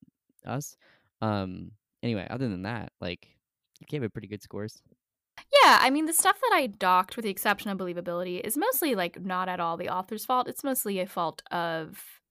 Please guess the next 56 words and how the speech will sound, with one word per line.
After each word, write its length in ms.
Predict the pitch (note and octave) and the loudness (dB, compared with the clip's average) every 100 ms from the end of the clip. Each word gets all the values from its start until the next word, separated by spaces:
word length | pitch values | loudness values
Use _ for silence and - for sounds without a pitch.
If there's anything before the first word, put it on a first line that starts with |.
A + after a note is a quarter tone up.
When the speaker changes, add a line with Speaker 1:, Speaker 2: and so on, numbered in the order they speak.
| _ _ _ _ | _ _ _ _
Speaker 2:
just, 360 | - F#3 - - | -8 -2 -2 -4
it's 220 | A3+ G#3 G3 | -10 -8 -2
not 240 | F3 - | -2 -4
for 260 | - F3 D#3+ | -8 -8 -8
me. 340 | E3 - - - | -10 -12 -14 -6
And 140 | F#3+ | -2
that's 160 | G3+ G#3+ | -2 0
not, 160 | A#3 | -2
Speaker 1:
Right. 60 | A3+ | 0
Speaker 2:
that's 220 | A3 A3 | -4 -2
not 320 | A3+ G#3+ G3+ - _ _ - | 0 0 0 -6 _ _ 0
bad. 360 | F#3 D#3+ - - - | 2 4 0 -6 -8
It's 180 | F#3+ - | -6 0
for 160 | G#3+ | 0
someone 320 | G3+ G#3+ F3+ | 2 0 0
else, 260 | F3 - - | -2 -4 -6
and 80 | F3+ | -6
that's 140 | E3+ | -6
okay, 260 | - - - | -8 -8 -10
you 180 | G3+ F#3 | -8 -6
know? 140 | F3 E3 | -4 -4
Speaker 1:
Yeah. 200 | G#2+ - - - - - | -6 -8 -18 -20 -16 -6
Speaker 2:
Like, 140 | G3+ | 0
I, 100 | G3+ | 2
I 180 | G3 G#3 | 4 2
overall 360 | G#3+ A3 F#3+ F3 | 2 2 2 2
thought 160 | E3+ | -2
this 140 | F3 F3+ | -8 -8
was 100 | F3+ | -10
a 40 | |
good 220 | F3 F3 | -10 -10
book, 280 | - - - - | -8 -10 -10 -12
and 120 | F3 | -12
I 60 | |
would 200 | E3+ E3+ | -10 -10
not, 460 | F3+ E3 E3 - - _ _ _ - | -6 -4 -4 -6 -14 _ _ _ -2
I 80 | G3+ | 0
would 120 | G#3+ | 2
not 240 | C#4 D4 | 0 0
not 320 | G3 F#3 E3+ | -2 -2 -2
recommend 400 | - F#3+ E3 E3 | -4 -10 -10 -10
this 100 | F#3 | -10
book 200 | - - - | -10 -12 -12
to 80 | |
someone, 320 | G#3 - G3 F3+ | -12 -12 -14 -12
you 80 | |
know? 280 | D#3 G#3 - - | -10 -10 -10 -10
I 120 | F#3 | -10
think 200 | G3+ F3+ | -10 -14
this 120 | F3+ | -14
is 100 | F3 | -12
definitely 280 | - - F3+ | -12 -12 -14
still 180 | - - | -12 -12
I 60 | |
would 200 | - - | -10 -12
recommend. 580 | - - - - - G#3+ | -12 -14 -14 -12 -12 -14